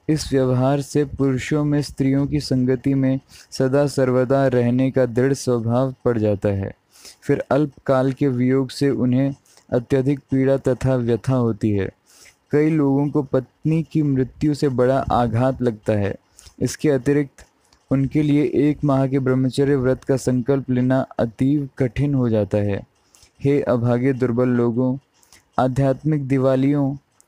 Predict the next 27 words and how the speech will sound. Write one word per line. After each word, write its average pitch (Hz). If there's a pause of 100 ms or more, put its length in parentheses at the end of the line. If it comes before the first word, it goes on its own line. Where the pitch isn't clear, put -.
(300)
अपनी 160
जीवन 143
संगिनियों 143
से 143
जितना 135
अधिक 131
हो 139
सके 139
दूर 135
रहने 131
का 135
प्रयास 123
कीजिए। 113 (540)
उनके 131
साथ 143 (160)
कम 143
बातचीत, 127 (180)
बातचीत 120
कीजिए, 123 (320)
गंभीर 127
रहिए, 117 (360)
उनके 131
साथ 139
हास 127
परिहास 131
ना 127
कीजिए। 113